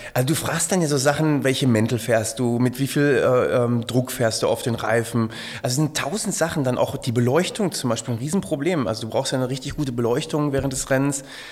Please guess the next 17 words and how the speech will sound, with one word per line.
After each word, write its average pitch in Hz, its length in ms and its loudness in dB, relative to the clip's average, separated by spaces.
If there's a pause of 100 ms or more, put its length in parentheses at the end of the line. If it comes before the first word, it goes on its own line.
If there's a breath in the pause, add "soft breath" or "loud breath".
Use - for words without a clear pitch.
(300 loud breath)
Da 127 100 2
hat 151 180 2
die 156 40 2
Rebecca 131 460 2
wirklich, 143 380 -2
äh, 127 480 2
Gewehr 131 260 2
bei 143 100 4
Fuß - 280 -2
gestanden, 147 560 0
mir 131 260 2
alles 165 260 2
beantwortet, 156 760 -2
Conny 135 220 2
Loser 147 400 2
auch. 156 280 0
Und 123 260 0